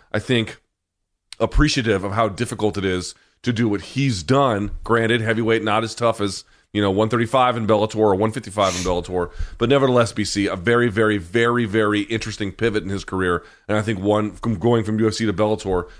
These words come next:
and one that in his case paid pretty massive dividends. Not that easy to do. Um, okay,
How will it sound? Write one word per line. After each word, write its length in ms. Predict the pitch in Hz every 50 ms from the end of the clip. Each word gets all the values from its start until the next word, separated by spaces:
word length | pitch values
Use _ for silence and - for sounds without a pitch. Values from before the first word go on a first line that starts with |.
| - -
and 180 | 104 107 107 110
one 160 | 113 110 107
that 120 | 107 98
in 80 | 98 92
his 240 | 95 127 147 139 -
case 300 | - 117 98 92 - -
paid 320 | - 107 98 92 82 - _ _ _ _ -
pretty 200 | - 151 135 117
massive 460 | 107 107 101 98 98 - - 85 80
dividends. 460 | 85 107 92 90 85 82 80 78 82
Not 180 | 110 117 113 -
that 140 | 131 117 107
easy 260 | 110 107 95 104 95
to 100 | 85 82
do. 280 | 73 85 76 65 64 - _ _ _ _ _ _ _ _ _ _ _ _ _ _ _ _ _ _ _ _ _ _ _ _ _ _ _ _ -
Um, 400 | 123 131 127 123 123 120 107 - -
okay, 300 | 165 - 226 160 104